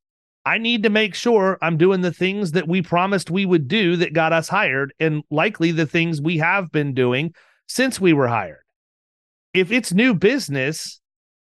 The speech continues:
then I need to know that I'm living high on the hog now, but it's not always gonna be that way. And I need to get to a point where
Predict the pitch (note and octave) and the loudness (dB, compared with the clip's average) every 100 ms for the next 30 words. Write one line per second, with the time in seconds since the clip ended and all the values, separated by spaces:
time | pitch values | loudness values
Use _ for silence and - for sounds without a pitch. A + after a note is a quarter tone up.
0 | - F#3 F3+ - F#3 C4 B3+ A#3+ F#3+ F3+ | 0 0 0 0 0 0 -2 0 2 4
1 | A#3 A3+ G3 G3+ - D3 E3+ - _ _ | 4 6 6 4 2 -2 -2 -4 _ _
2 | C#3 F#3+ A#3 A#3 G3+ E3 F#3+ G#3 G3 F#3 | -2 -2 2 2 2 0 0 0 0 0
3 | E3 F#3+ F#3 D#3+ F3 A3 F3 D3+ E3+ F3 | 0 0 0 -2 -2 0 0 2 0 -2
4 | - F3+ F#3+ - F#3+ G3 G3 D3 F3+ F3 | -2 -2 -2 0 0 0 -2 -4 -2 0
5 | C3 E3+ A#3 D#3 A#2+ - B2+ A2+ A#2 C#3+ | 0 -2 0 0 0 -2 -2 -2 -2 -4
6 | - C#3+ - E3+ A#3+ A#3+ G#3 F3+ C3 F3+ | -4 -6 -2 -2 -2 -2 -2 -2 0 -2
7 | F#3 _ - E3 C3+ - F#3+ F#3+ F#3 D3+ | -2 _ -2 0 0 -2 0 0 -2 0
8 | D#3 D3+ D3 | 2 2 0